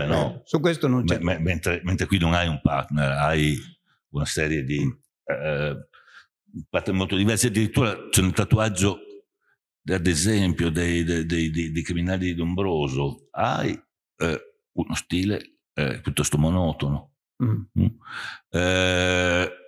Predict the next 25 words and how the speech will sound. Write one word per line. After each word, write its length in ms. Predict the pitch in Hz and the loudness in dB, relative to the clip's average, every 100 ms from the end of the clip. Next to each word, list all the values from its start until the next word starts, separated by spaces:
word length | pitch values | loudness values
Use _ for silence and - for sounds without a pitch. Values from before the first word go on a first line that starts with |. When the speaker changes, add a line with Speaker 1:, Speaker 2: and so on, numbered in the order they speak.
| - | 0
Speaker 2:
in 60 | 101 | 2
Giappone, 480 | 107 - 139 127 | 2 2 2 2
come 200 | - 87 | 0 2
sapete, 300 | 82 78 98 | 2 2 2
il 80 | - | 0
tatuaggio 600 | - 78 90 95 - 76 - | -6 -2 2 2 2 -2 -2
Speaker 1:
Sì. 100 | - | 2
Speaker 2:
è 20 | |
proibito, 640 | - 95 113 98 - - | 4 4 2 2 0 -4
cioè 240 | - 80 60 | -2 -2 0
anche 260 | 82 - | -2 0
lì 240 | 107 120 - | 2 0 0
non 180 | 82 73 | 0 4
puoi 220 | 101 82 | 2 2
accedere 520 | 71 - 85 82 71 | 0 2 2 2 0
alle 140 | 73 - | 0 0
saune, 560 | 80 87 87 80 73 | 2 2 0 0 0
a 20 | |
certi 280 | - 65 - | 0 -2 0
luoghi 540 | 80 95 87 78 - - | 2 2 0 -2 -8 -8
pubblici, 520 | - 90 73 80 - - | -2 -2 0 -4 -4 -4
se 160 | - | -2
sei 180 | 78 87 | 0 0
tatuato, 600 | - - - 95 82 - | 0 -2 -2 0 0 -2
perché, 460 | - 82 - 85 | -2 -2 -2 -2